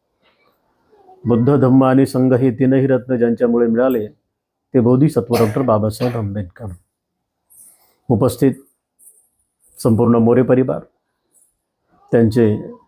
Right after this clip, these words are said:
नातलग, मित्रपरिवार, आपल्या सर्वांच्या उपस्थितीमध्ये स्मृतिशेष पुतळाबाई विष्णू मोरे यांच्या या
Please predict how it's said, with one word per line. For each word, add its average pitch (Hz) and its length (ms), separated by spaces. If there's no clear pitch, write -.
नातलग, 127 480
मित्रपरिवार, 110 640
आपल्या 127 240
सर्वांच्या 139 440
उपस्थितीमध्ये 127 680
स्मृतिशेष 127 680
पुतळाबाई 131 480
विष्णू 117 320
मोरे 113 260
यांच्या 127 340
या 135 260